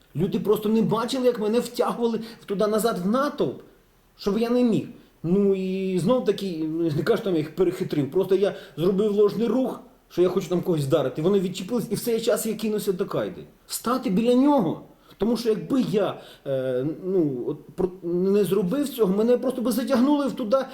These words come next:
тихенько встали, окружили. А я вам скажу таку річ. Знаєте,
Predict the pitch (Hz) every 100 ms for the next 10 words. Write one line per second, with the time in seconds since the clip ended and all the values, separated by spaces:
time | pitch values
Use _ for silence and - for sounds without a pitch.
0 | - - 254 294 285 294 233 - 254 262
1 | 269 - 294 202 226 233 247 185 - _
2 | _ _ _ _ _ - 185 226 226 240
3 | 214 208 - 214 160 - - _ - 233
4 | 269 269 170